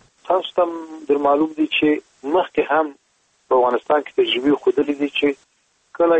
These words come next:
یو ملي حکومت چې خپل بین‌المللي پلویانو سره چې جال پیدا کړي دي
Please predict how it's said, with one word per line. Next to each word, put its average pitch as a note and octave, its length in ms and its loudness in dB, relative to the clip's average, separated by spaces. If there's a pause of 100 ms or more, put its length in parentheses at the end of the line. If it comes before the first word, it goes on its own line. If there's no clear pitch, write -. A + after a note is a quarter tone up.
یو C#3 80 6 (140)
ملي D3 500 2 (180)
حکومت C3 440 0 (400)
چې - 120 0 (180)
خپل E3+ 280 0
بین‌المللي C#3 800 2 (120)
پلویانو C3 520 2 (140)
سره A#2 220 2 (440)
چې - 60 -12 (100)
جال F3+ 140 2
پیدا - 360 2
کړي D4+ 200 -4
دي E4 140 2